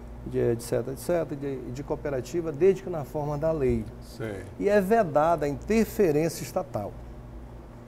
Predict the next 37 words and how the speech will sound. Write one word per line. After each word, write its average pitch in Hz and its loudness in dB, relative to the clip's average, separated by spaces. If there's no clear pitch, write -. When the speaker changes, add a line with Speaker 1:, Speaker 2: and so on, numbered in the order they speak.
Speaker 1:
Então, 254 2
se - 6
na 254 6
cooperativa, 135 2
olha 190 4
o - 0
que 185 -2
o - 2
Estado 160 2
diz, 110 -4
por 185 -2
que 196 0
ele 190 4
veda? 117 0
Porque 202 0
é 185 6
uma, 196 4
uma, 143 -2
uma 139 0
entidade 156 0
de 175 -4
pessoas. 147 2
Speaker 2:
Certo. 90 -2
Speaker 1:
Eu 147 4
me 170 4
responsabilizo, 147 2
eu, 147 4
eu 143 2
respondo 143 2
civil, 127 2
administrativo 185 -2
e - -6
penalmente 185 -4
Speaker 2:
Certo. 98 -6
Speaker 1:
pelas 147 -2
minhas 143 -2
ações. 127 -8